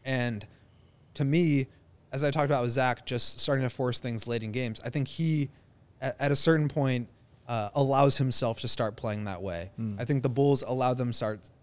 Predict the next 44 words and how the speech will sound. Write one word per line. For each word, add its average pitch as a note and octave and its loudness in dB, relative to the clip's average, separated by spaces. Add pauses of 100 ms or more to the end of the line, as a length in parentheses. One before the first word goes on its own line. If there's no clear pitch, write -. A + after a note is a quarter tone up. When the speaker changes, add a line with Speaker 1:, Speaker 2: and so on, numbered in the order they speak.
(140)
Speaker 1:
themselves A#2 -2
to, G#2+ -2
to B2 -4
fall C#3 4
into C#3 0
that A#2+ -2
same A#2 -6
trap A2 -4
of, G#2 -8 (300)
"DeMar, B2 2
just A#2+ -4
go B2 0
bail A2+ -2
us A2 -4
out." C#3+ 0 (340)
And C#3 -2 (100)
I C#3+ 2
don't F3+ 4
think G3 -2
anybody D3+ 2
actually B2 0
wants A2+ -6
that B2 -2
to A2+ -6
happen, B2 0
but G#2 -2 (340)
at - -12
a - -4
certain E3+ 0
point F#3+ 2
in E3+ 0
a E3+ -4
game, G#3 0
when D3 0
you're C#3+ 0
down D#3+ 0
fifteen, G3 -2
it's - -4
like, A2 -4
well, B2 -2
what C3+ -2
do D#3+ 0
you E3 2
do? F3+ -2